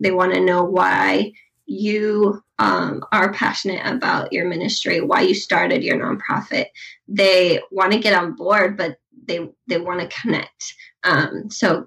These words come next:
keeping it personal is number two. And then number three is offering value.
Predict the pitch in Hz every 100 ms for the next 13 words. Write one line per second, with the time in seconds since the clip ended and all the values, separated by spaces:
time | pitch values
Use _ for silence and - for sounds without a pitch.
0 | - 277 226 226 - 247 254 302 277 214
1 | 196 180 - 311 349 - 233 220 202 196
2 | 190 214 214 214 208 208 202 196 - 214
3 | 190 202 214 - - -